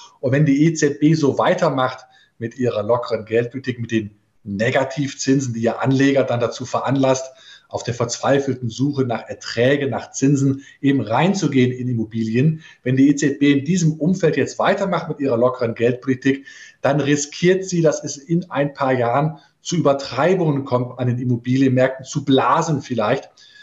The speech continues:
deren Platzen dann die Volkswirtschaften doch schwer schädigen. Also allein deshalb würde ich der E Z B doch dringend dazu raten, den Fuß vom Gas zu nehmen.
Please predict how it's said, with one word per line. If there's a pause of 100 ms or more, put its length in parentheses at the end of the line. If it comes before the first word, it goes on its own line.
(300)
deren
Platzen
dann
die
Volkswirtschaften
doch
schwer
schädigen.
Also (260)
allein
deshalb (380)
würde
ich
der
E
Z
B
doch
dringend
dazu
raten, (320)
den
Fuß
vom
Gas
zu
nehmen.